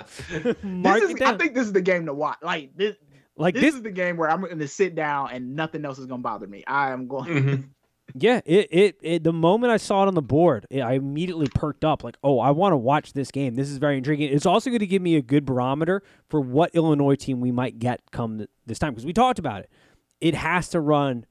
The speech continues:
Speaker 1: through Frazier, I think. If they're gonna have success, he's kinda, he's the most important piece to their success, I think. And we'll see.
Speaker 3: He's the steadiest, too.
Speaker 1: Correct. Yes.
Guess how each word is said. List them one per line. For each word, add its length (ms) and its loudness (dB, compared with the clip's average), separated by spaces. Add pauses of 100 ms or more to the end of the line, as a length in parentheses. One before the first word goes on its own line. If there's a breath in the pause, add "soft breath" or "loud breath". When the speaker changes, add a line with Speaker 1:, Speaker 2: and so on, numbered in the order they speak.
(420)
Speaker 1:
through 120 2
Frazier, 540 0 (300)
I 140 0
think. 260 -6
If 100 -6
they're 140 6
gonna 160 4
have 140 0
success, 460 -4
he's 200 -6
kinda, 420 -2
he's 220 -4
the 60 -2
most 240 2
important 480 -6 (380)
piece 520 -6
to 140 -2
their 160 -4
success, 440 -6
I 80 -2
think. 320 -4 (1120 soft breath)
And 120 -2
we'll 100 2
see. 140 -2
Speaker 3:
He's 100 0
the 60 -8
steadiest, 540 -4
too. 220 -8 (380)
Speaker 1:
Correct. 460 0 (160)
Yes. 400 -6